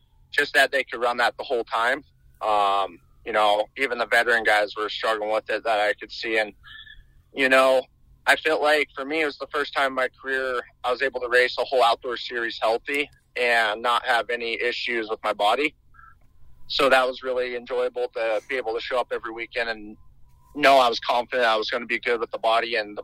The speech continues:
bike and everything. So, no, I, I'd say that was about it. It was just the top guy's speed and just, you know, learning things, just learning the speed, the starts, the tracks, how the bike's gonna handle, and just stuff like that.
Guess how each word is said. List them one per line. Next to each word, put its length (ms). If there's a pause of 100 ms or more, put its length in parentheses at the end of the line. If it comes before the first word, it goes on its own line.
bike 320
and 80
everything. 420 (1160)
So, 480 (920)
no, 320
I, 180
I'd 120
say 120
that 100
was 100
about 240
it. 60
It 40
was 140
just 200
the 60
top 280
guy's 220
speed 400
and 240
just, 420 (220)
you 80
know, 160
learning 460
things, 460
just 240
learning 400
the 60
speed, 440
the 80
starts, 640
the 300 (420)
tracks, 560 (140)
how 180
the 80
bike's 300
gonna 160
handle, 280
and 80
just 120
stuff 240
like 160
that. 260